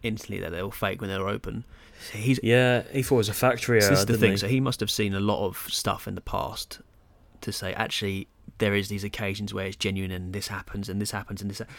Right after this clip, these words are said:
Speaker 1: and it's like, for me, gut instinct was like, "It's fake." Now, even though it was fake, I'm, I, I don't know anything about the packaging. I don't know anything about the hollow crimp in Japan. I don't know anything about these packs, like,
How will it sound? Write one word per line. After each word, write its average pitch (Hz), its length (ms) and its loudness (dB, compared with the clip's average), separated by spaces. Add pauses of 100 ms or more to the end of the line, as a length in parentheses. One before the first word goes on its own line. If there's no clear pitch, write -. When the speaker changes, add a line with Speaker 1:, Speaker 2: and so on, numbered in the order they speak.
(180)
Speaker 1:
and 113 100 2
it's 110 100 0
like, 110 320 0 (380)
for - 120 0
me, 113 420 2 (200)
gut - 180 2
instinct 107 280 -2
was 104 80 -10
like, 92 180 -8
"It's - 140 -6
fake." - 400 -6 (200)
Now, 101 240 0
even 139 160 2
though 123 60 4
it 101 60 0
was 110 180 2
fake, - 400 -10
I'm, 117 240 -4
I, 113 80 -2 (200)
I 135 100 0
don't 101 140 -2
know 80 80 -6
anything 80 200 -12
about 82 220 -10 (420)
the - 100 -6
packaging. - 500 -6
I 107 40 -2
don't 117 120 -2
know 101 80 -4
anything 104 240 -4
about 101 160 -4
the - 60 -10
hollow 110 220 0
crimp 104 240 -2
in 98 100 -4
Japan. 117 420 -2 (280)
I - 60 -4
don't 113 80 0
know 107 80 -2
anything 104 220 -2
about 101 260 0
these 104 140 -6
packs, - 480 -2
like, 101 160 -4